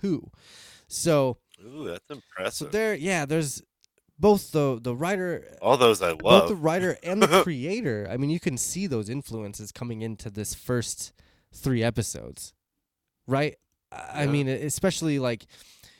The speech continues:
Speaker 1: you look at, like, Black Mirror and The Bourne Legacy,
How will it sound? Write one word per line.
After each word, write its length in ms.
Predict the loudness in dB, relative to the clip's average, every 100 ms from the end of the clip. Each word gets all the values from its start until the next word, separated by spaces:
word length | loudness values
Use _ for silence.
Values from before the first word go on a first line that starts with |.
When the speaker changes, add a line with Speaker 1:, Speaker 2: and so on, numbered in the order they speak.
| _
Speaker 1:
you 160 | -2 0
look 160 | 0
at, 120 | -2
like, 320 | -8 -12 -12 -20 _ _ _
Black 280 | -10 -10 -4
Mirror 460 | -2 -2 -4 -6 -12 _ _ -14
and 320 | -10 -8 -8
The 80 | -8
Bourne 580 | -8 -6 -4 -4 -4 -6
Legacy, 800 | -10 -12 -14 -14 -14 -14 -16